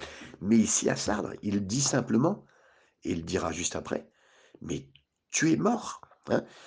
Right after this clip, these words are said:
Je sais que tu passes pour être vivant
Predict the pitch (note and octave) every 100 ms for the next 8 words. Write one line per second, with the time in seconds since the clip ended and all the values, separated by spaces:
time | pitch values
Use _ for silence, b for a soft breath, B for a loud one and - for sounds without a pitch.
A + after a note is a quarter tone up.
0 | B B F#2 F2 C3+ E3 - - G#3 -
1 | C#3 C#3 - A2 - F#3+ D#3+ - - F#2
2 | F#2 - F2 E2+ E2+ E2+